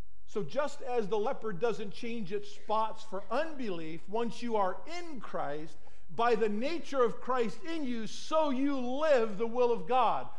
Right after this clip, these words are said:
the truth of the will of God, and you really can't help yourself but to do that by God's grace.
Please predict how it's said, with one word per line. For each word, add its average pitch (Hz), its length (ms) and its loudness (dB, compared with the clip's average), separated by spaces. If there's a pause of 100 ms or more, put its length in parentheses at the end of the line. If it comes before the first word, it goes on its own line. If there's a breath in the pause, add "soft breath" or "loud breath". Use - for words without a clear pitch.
(140 loud breath)
the 226 80 0
truth 302 420 -2
of 208 80 0
the 202 80 0
will 254 200 4
of 185 160 2
God, 175 220 2
and 190 160 -2
you 254 100 -2
really 262 320 0 (220 loud breath)
can't 320 360 -2
help 285 380 4
yourself 190 600 0 (180 loud breath)
but 226 220 0
to 202 80 -2
do 202 240 -2
that 139 180 -4
by 143 140 -4
God's 127 260 -4
grace. - 160 -4